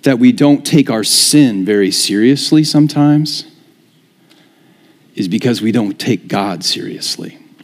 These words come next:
We don't take our sin seriously because we don't take God seriously. 'Cause it's like, "Oh, whatevers, dude. He's the God of love and grace, bruh." Like, no. He is, but he's also,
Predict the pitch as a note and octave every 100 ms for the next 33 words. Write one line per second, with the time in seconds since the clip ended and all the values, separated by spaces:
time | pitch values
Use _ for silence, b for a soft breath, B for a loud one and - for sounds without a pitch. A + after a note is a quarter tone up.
0 | _ _ _ _ _ _ _ _ _ _
1 | _ _ b b b b b b b b
2 | B2 C#3 E3 D#3+ E3+ D#3 D3 C3 - D#3
3 | C#3+ - B2 A#2 G#2+ - A2+ G2+ G2+ B2
4 | A#2 B2+ B2+ - C3 F2 G#2+ G#2+ G2 -
5 | F2 E2 - F#2 F2 G#2 G#2 G#2 A2 D3
6 | C#3+ D3 D#3+ E3+ E3 D#3+ C3+ D#3 D#3+ E3
7 | D#3 D3 C#3+ D#3+ C#3+ D3 C#3+ D#3 E3 E3
8 | C#3 C#3 B2 C#3+ D#3 D#3 D3 - C3 D3+
9 | D3+ B B B - C3+ C3+ - C#3+ D3
10 | G2 B B B B B B - D3 F3
11 | A3 C#3 D#3+ - - - _ _ _ _
12 | _ _ _ _ _ _ C3 C3 D3 D#3
13 | - F3 C3+